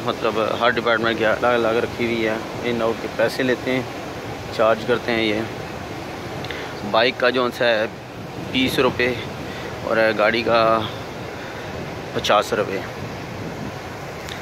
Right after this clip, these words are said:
लेकिन ये है कि यहाँ पर कोई चेक एंड बैलेंस नहीं है। बाज़ औक़ात कुछ लोग दस रुपये देते हैं, कुछ लोगों को ये मतलब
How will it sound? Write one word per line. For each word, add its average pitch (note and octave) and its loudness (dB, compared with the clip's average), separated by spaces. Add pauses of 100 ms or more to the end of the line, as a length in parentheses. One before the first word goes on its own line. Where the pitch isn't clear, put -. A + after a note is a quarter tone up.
(260)
लेकिन C3 2
ये C#3+ 4
है D3 4
कि A#2 2 (1700)
यहाँ B2 2
पर C#3 4
कोई C3 0 (880)
चेक C3+ 0
एंड B2+ 2
बैलेंस A2+ 0
नहीं A2 0
है। G2 -8 (720)
बाज़ B2 6
औक़ात B2 4
कुछ B2+ 0
लोग A#2+ 6 (320)
दस B2 0
रुपये B2 2
देते A#2 2
हैं, A2 2 (440)
कुछ C3 -2
लोगों A#2+ 8
को B2 8
ये A#2+ 6
मतलब A#2 4